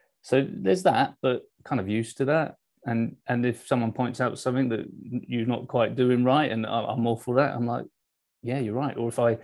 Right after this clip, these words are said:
forget a policy and the manager's like, "Actually, that's a policy," it's like, "Do you know, great, thanks. You know, you, you know more than <laughs> I do. Congrats, you know, well done." <laughs>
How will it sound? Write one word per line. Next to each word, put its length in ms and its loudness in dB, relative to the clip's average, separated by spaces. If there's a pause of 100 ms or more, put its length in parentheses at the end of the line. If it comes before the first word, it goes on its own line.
(140)
forget 260 2
a 40 2
policy 500 4
and 100 2
the 40 0
manager's 280 0
like, 160 -2
"Actually, 280 -4
that's 200 -4
a 60 -20
policy," 260 -6
it's 100 -10
like, 140 -4 (180)
"Do 120 -16
you 60 -6
know, 160 -6 (120)
great, 300 -6 (160)
thanks. 320 -12 (300)
You 140 -12
know, 60 -8
you, 180 -6
you 140 -6
know 180 -2
more 200 0
than 140 0
<laughs> 120 -4
I 40 -
do. 180 -2
Congrats, 420 0 (280)
you 80 6
know, 100 8
well 200 8
done." 420 6 (160)
<laughs> 300 4